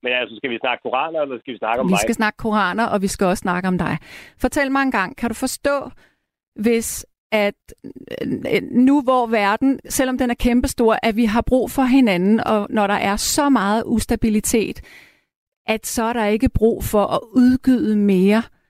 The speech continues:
Speaker 2: øh, splittelse blandt nationer. Tænker du aldrig sådan?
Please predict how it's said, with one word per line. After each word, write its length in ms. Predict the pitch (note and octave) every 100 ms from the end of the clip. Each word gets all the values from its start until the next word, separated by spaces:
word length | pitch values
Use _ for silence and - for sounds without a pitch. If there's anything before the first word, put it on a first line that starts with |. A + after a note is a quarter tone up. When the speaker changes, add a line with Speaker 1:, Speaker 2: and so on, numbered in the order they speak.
| _ _ G3
Speaker 2:
øh, 160 | F3+
splittelse 840 | E3+ - A#3 C4+ D#4+ E4 - F#3 E3 -
blandt 280 | F#3 - G3+
nationer. 560 | G#3 - E3 - D#3+ D#3+ - -
Tænker 240 | B3+ C#4+
du 120 | D#4
aldrig 240 | A3 A3 A#3+
sådan? 340 | G3+ F#3 G#3